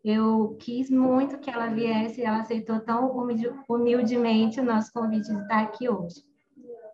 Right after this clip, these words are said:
Tem poucas perguntas por enquanto, a gente tem uma mão levantada, então eu vou fazendo as perguntas que já surgiram por aqui, tá? E aí depois a gente passa pra quem quiser falar.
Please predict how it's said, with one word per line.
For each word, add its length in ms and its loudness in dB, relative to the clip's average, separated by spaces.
Tem 160 -4
poucas 280 0
perguntas 560 -2
por 180 -4
enquanto, 580 0
a 60 -6
gente 240 -4
tem 160 -2
uma 160 2
mão 180 2
levantada, 880 0
então 160 0
eu 100 4
vou 100 2
fazendo 360 2
as 160 2
perguntas 480 -2
que 120 -10
já 200 2
surgiram 520 0
por 160 -4
aqui, 520 -6
tá? 360 0
E 100 2
aí 220 4
depois 320 -2
a 80 -2
gente 260 -4
passa 320 -2
pra 120 -8
quem 160 -10
quiser 340 -2
falar. 300 -4